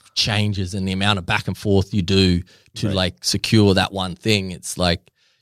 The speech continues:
Speaker 1: you know, you try every different possible combination that you can.
Speaker 2: Yeah.
Speaker 1: The thing that made it, um, the, the reason why I wasn't there working until the very last day is that, like, you know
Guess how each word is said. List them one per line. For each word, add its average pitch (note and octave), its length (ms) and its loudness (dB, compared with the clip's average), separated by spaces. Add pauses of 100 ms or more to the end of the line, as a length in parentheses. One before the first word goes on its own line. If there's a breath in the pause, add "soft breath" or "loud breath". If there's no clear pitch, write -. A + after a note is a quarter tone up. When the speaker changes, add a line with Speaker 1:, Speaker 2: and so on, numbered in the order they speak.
Speaker 1:
you G2 80 -6
know, G2 80 2
you G2 180 4
try G#2 560 2 (100)
every G2 640 0
different F#2 360 -6
possible F#2 360 -2
combination F2+ 600 -2
that E2 140 -4
you E2 120 -6
can. E2+ 400 -2 (280 loud breath)
Speaker 2:
Yeah. E2+ 120 -12
Speaker 1:
The D#2 60 -8
thing C#3 240 0
that B2 140 -2
made G#2 260 -2
it, F#2+ 180 -10 (680)
um, E2 520 0 (880)
the, C3+ 180 0
the C3 160 0
reason D3 260 2
why A#2+ 140 0
I A2 40 2
wasn't G#2+ 320 -2
there G#2 520 0
working G#2+ 500 -2
until G2+ 420 2
the F#2 180 -2
very G2 280 2
last - 360 -8
day A2+ 280 0
is F2 140 -8
that, E2+ 180 -10
like, F2 220 -6 (540 soft breath)
you G#2+ 100 -4
know F2+ 280 2